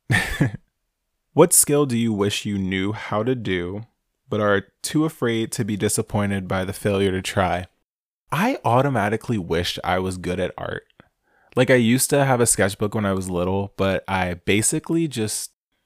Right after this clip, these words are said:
pushed it away. I wanted to be an architect. Okay, actually, here's the story. Here's the tea. I wanted to go into an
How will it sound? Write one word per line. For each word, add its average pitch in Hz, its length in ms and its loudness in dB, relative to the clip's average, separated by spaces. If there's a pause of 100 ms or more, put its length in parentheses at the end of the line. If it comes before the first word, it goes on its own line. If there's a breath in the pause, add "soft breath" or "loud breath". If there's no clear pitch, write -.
(360)
pushed - 480 2
it 107 280 0
away. 98 840 -2 (600)
I 113 60 4
wanted 131 200 2
to 151 40 0
be 156 80 2
an 135 80 0
architect. 110 560 2
Okay, 104 300 2
actually, 95 320 0
here's 101 180 0
the 104 60 0
story. 87 280 0
Here's 110 220 -4
the 104 80 -6
tea. - 240 -6 (420 loud breath)
I 113 140 4
wanted 117 280 0
to 143 340 2
go 104 320 4
into 104 380 0
an 90 340 -6